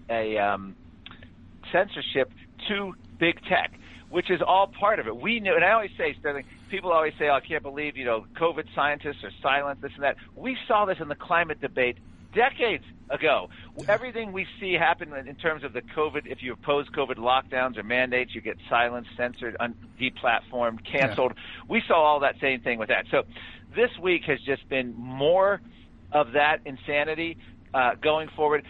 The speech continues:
Speaker 1: You asked me the wackiest story. Animal Rebellion this week claimed cow's milk is racist because people of color are more lactose intolerant than whites. I don't even know how to explain that one, but that was actually what the Animal Rebellion group was claiming. Now milk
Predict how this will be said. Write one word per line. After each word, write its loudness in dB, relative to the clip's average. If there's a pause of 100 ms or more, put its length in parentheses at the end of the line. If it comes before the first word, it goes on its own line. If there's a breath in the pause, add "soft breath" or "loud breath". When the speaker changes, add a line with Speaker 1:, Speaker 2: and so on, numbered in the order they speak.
Speaker 1:
You 2
asked 4
me -10
the -4
wackiest 0
story. -6
Animal -2
Rebellion 0
this -12 (100)
week -12
claimed -8 (180)
cow's 2
milk -4
is -8 (180)
racist -2 (360 loud breath)
because -2 (120)
people -6
of -8
color 2
are 0
more -2
lactose -2 (120)
intolerant -2
than -8
whites. -2 (460 loud breath)
I 4
don't 0
even -4
know 4
how 4
to 0
explain -4
that -6
one, -10
but -6
that 4
was 0
actually 0
what -2
the -6
Animal 0
Rebellion 0
group -10
was -8
claiming. -4
Now 2
milk 2